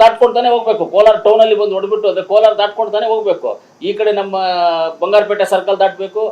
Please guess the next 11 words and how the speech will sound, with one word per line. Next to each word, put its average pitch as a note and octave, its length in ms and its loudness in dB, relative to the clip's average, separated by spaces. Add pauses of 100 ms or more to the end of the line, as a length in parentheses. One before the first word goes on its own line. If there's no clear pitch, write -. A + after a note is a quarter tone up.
(260)
ಈ G3 100 -4
ಕಡೆ G#3 280 0
ಬಂದ್ರೆ F#3 260 0 (500)
ಬ-, D#3 220 -6
ಟಮ್ಕಾ F#3+ 340 0
ಸರ್ಕಲ್ F#3 280 -2
ದಾಟ್ಬೇಕು, F3+ 380 -6 (420)
ಆ F#3+ 140 6
ಕಡೆ G#3 120 2
ಹೋದ್ರೆ F#3 280 -4
ಜಿಲ್ಲಾ F#3+ 160 2